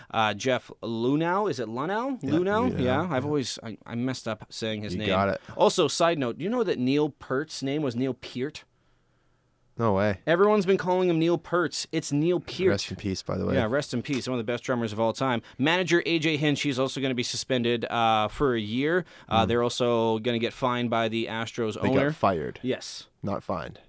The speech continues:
Speaker 1: They got fired?
Speaker 2: They got fired.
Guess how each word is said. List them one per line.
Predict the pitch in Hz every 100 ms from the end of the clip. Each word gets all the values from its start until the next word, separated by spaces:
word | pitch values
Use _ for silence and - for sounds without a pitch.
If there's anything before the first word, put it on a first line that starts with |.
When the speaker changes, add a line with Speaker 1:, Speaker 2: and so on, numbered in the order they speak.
| _ _ _ _ _ _ _ _
Speaker 1:
They | 147
got | 147
fired? | - - 143 107 175 339 392
Speaker 2:
They |
got | 104 -
fired. | - 98 76 73